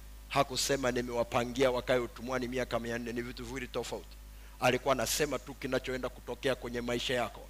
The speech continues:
Jana nilikwambia, Mungu anaweza akasema, "Kesho yako, kesho yako kuna ajali."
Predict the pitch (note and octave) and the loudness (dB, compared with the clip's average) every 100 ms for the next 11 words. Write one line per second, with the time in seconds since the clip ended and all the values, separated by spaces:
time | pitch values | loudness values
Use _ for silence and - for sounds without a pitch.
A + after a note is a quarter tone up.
0 | - - - - C#3+ C#3 B2+ B2 B2 B2 | -16 -16 -10 4 6 8 4 2 0 -2
1 | B2 C3+ A2+ F#2 - - - A2 - - | 0 2 2 0 -16 -18 -14 -14 -14 -6
2 | B2 F3 C#3+ C3 C3+ C3 B2+ B2 C3 A2+ | 0 2 4 6 6 4 2 0 0 -2
3 | G#2+ - E3 - C#3+ C#3+ - B2 A#2 - | -6 0 2 2 2 -2 -4 -8 -8 -14
4 | - - - C#3+ - C#3 C#3 B2+ - C3 | -20 -16 -2 0 2 2 2 0 -8 -4
5 | B2+ A2+ C3+ G#2 | -2 4 6 6